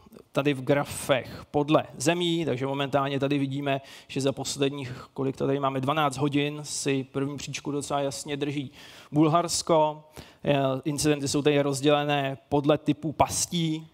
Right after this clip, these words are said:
eh, v jakých byly zaznamenány, takže to vypadá, že asi teda to Bulharsko tady na konci, zdá se, s pomocí, eh, Belize, to vypadá, se nejvíc snaží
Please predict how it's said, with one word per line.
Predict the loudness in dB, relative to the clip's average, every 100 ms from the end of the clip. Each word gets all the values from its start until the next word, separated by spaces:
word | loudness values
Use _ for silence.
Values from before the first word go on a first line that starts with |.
| -10
eh, | -4 0 0 2
v |
jakých | 0 0 0
byly | 2 4 2 -2 -14 _ -20
zaznamenány, | -2 0 2 0 0 2 2 0 -4
takže | -6 -6 -6
to | -2
vypadá, | -2 2 2 2
že | -2 -4 -4 -12 -18
asi | -10 -6
teda | -2 -2 -2 -4
to | -2
Bulharsko | 2 2 4 2 -2 -4 -2
tady | 0 0
na | -2
konci, | -6 -8 -6
zdá | -2 -2
se, | -2 -8
s |
pomocí, | -8 -6 -6 -8 -10 -10
eh, | -16 -20 -20 _ _ _ _ _ -12 -8
Belize, | -8 0 0 2 -2 0 0 0
to | -2
vypadá, | -4 0 2 4 2 0 -4
se | -6 -4
nejvíc | 0 0 0 -4 -2
snaží | 0 0 -2 0 -2